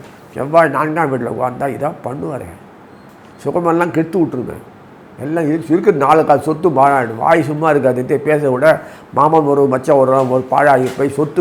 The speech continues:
பத்து தகராறு வந்துடும். தேவையாது. அதெல்லாம் செவ்வாய் அங்க போய் நாலாம் வீட்டுல உட்கார்ந்தா இது ஒரு பெரிய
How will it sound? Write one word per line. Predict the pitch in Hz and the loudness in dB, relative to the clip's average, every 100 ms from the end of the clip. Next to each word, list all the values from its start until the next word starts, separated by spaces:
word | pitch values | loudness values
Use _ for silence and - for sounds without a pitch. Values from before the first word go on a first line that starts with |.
| 147 | 0
பத்து | 135 127 113 | -2 -2 0
தகராறு | 127 123 107 | 0 0 -2
வந்துடும். | 98 - - - - - - - 143 | -8 -14 -18 -20 -20 -20 -20 -2 4
தேவையாது. | 170 165 165 143 107 - - - - - - - - - - - - - - | 6 6 2 0 -6 -12 -20 -20 -20 -20 -20 -20 -20 -20 -20 -20 -20 -20 -16
அதெல்லாம் | - 151 139 | -8 -6 -4
செவ்வாய் | 131 156 165 156 | -2 4 6 6
அங்க | 127 131 | 2 -2
போய் | 127 127 | -2 0
நாலாம் | 147 156 | 2 4
வீட்டுல | 147 135 127 | 2 2 -2
உட்கார்ந்தா | 135 135 151 | -4 -4 -4
இது | 113 | -4
ஒரு | 113 | -4
பெரிய | 127 | -6